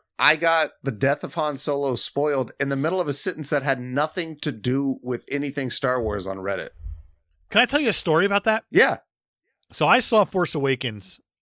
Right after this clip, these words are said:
Speaker 2: the night it opened.
Speaker 1: Yeah, me too.
Speaker 2: And I, I was lucky enough to see seven o'clock show. It was awesome. And I wanna say it was, like, leading up to it. Uh, one of my, she's not a friend anymore, <laughs> but one of my friends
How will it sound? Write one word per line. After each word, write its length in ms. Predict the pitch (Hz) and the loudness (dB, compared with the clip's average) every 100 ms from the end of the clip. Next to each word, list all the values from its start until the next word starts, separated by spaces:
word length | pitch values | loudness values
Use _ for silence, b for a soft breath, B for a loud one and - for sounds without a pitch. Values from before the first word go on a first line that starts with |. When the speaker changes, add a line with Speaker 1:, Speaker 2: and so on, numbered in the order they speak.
| _ _ | _ _
Speaker 2:
the 120 | 123 | -6
night 360 | 123 127 156 180 | 0 4 4 2
it 140 | 139 - | -4 -2
opened. 460 | 120 110 - 71 - - | 0 0 -2 -18 -10 -4
Speaker 1:
Yeah, 140 | 151 | -2
me 140 | 117 131 | 0 -2
too. 300 | 160 170 - - | 0 -2 -4 -8
Speaker 2:
And 100 | 131 | 0
I, 100 | 165 | 2
I 180 | 160 233 | 8 8
was 160 | 170 | 8
lucky 180 | 175 160 | 4 2
enough 120 | 156 127 | 2 0
to 80 | 123 | -2
see 120 | 135 | -4
seven 280 | - 139 120 | 0 0 0
o'clock 320 | 123 117 - | -2 -4 -4
show. 300 | 127 82 - b b | -6 -8 -12 b b
It 160 | 131 135 | -14 -8
was 240 | 123 120 _ - | -8 -8 _ -2
awesome. 380 | 127 110 104 - _ _ _ - | -2 -2 -10 -18 _ _ _ -2
And 340 | 139 143 131 - _ _ _ _ - | 0 0 -6 -20 _ _ _ _ -2
I 80 | 165 | 0
wanna 260 | 233 359 359 | 2 0 0
say 300 | - 147 139 | -2 -4 -4
it 40 | 143 | -4
was, 120 | 131 | -6
like, 140 | 113 | -6
leading 260 | 147 185 147 | -4 -2 -2
up 140 | 151 | -4
to 140 | - 95 | -4 -10
it. 80 | - b b b _ - - | -12 b b b _ -12 -2
Uh, 300 | 143 135 139 156 135 | 0 0 -4 -10 -4
one 180 | 190 | -2
of 60 | 269 | 0
my, 240 | 180 110 - - | 0 -2 -6 -12
she's 180 | 139 | -4
not 120 | 143 127 | 0 0
a 40 | |
friend 220 | - 131 | -2 -2
anymore, 400 | 127 120 135 98 - b | -2 0 -2 -2 -6 b
<laughs> 160 | b | b
but 180 | 165 143 - 170 247 151 B B | 2 2 0 2 2 2 B B
one 160 | 190 294 | 0 2
of 60 | |
my 100 | 240 | 2
friends 480 | - 226 208 147 | 2 0 0 -2